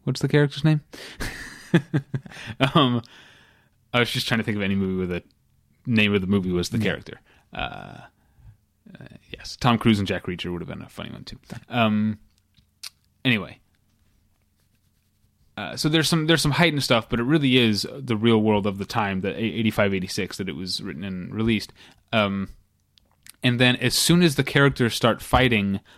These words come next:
Speaker 1: like they're the characters from three hundred,
Speaker 2: Mm-hmm.
Speaker 1: it, it breaks that.
Speaker 2: Yeah.
Speaker 1: You lose so much of the stakes when Ozymandias can throw the comedian not into, like, the island in his kitchen,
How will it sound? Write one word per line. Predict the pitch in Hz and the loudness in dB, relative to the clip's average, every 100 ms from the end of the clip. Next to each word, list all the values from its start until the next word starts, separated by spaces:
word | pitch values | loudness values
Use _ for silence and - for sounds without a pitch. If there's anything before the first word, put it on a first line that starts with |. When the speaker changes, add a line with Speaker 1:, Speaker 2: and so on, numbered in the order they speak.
| _ | _
Speaker 1:
like | - 120 139 - | 0 4 2 2
they're | 135 120 | 4 4
the | 117 | 2
characters | - 135 120 - 110 | 2 4 4 2 0
from | - 107 | 0 -4
three | - 107 | -2 0
hundred, | 131 131 98 82 - | 4 2 0 -6 -10
Speaker 2:
Mm-hmm. | 175 117 104 95 _ _ | -4 -2 -2 -6 _ _
Speaker 1:
it, | 131 127 - _ - | -2 -2 -4 _ -2
it | 135 | 0
breaks | 131 190 139 | 4 2 2
that. | - 85 - - - _ | -4 -6 -8 -20 -20 _
Speaker 2:
Yeah. | 147 117 90 | 0 0 0
Speaker 1:
You | 143 131 143 | 0 4 4
lose | 143 165 160 135 - - _ - | 6 6 4 0 -4 -6 _ -20
so | - - 156 | -6 2 4
much | 143 127 - - - _ _ - | 4 4 0 -10 -16 _ _ -6
of | 117 | -4
the | 117 | -2
stakes | - - 110 - - - - _ _ | 0 2 0 -2 -6 -4 -6 _ _
when | 135 117 104 101 98 - _ _ | 0 2 2 0 -4 -8 _ _
Ozymandias | 127 127 131 127 127 113 | 0 4 4 6 4 2
can | - - 120 | -4 -6 -6
throw | - - 147 156 165 160 139 _ _ | -8 -2 4 6 6 4 0 _ _
the | 139 | -2
comedian | - 147 147 127 120 113 110 104 _ _ _ _ _ _ _ _ _ _ _ - | 2 4 6 6 6 4 0 -4 _ _ _ _ _ _ _ _ _ _ _ 0
not | 156 - | 0 2
into, | - 190 202 - 160 120 110 | 4 4 4 6 6 6 2
like, | - 113 - | -2 -2 2
the | 113 | 2
island | 117 120 110 107 | 4 4 4 2
in | 110 110 | 0 -2
his | 113 | -4
kitchen, | - 120 - 101 131 | -4 -4 -4 -4 -6